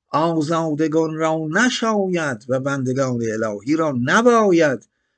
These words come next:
که به دنیای فانی ادنا تعلقی یابند و اسیر زنجیر آلایش این خاکدان ترابی گردند، بلکه باید این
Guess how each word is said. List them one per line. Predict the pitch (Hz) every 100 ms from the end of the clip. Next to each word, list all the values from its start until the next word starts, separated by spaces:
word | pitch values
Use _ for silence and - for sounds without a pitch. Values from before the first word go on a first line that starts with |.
| _
که | - 156
به | 156
دنیای | 151 156 160 160 156 156 156 151 151
فانی | - 147 156 151 143 170 214 208 - -
ادنا | 175 220 220 196 196 196 185 175
تعلقی | 165 156 143 135 120 139 185 147
یابند | 123 117 98 90 98 92 95 _ _ _ _ _ _
و | 123
اسیر | 147 156 147 190 208 196
زنجیر | 175 131 147 156 143 156 208
آلایش | 202 147 151 156 151 151 147 165 196 202
این | 202 196
خاکدان | 180 156 151 147 147 131 147 139 135 131
ترابی | 123 123 127 135 127 110 190 202
گردند، | 175 127 107 101 98 92 101 _ _ _ -
بلکه | 165 220 - 220 151 - _ _ _ -
باید | - 156 151 139 180 214 208
این | - 143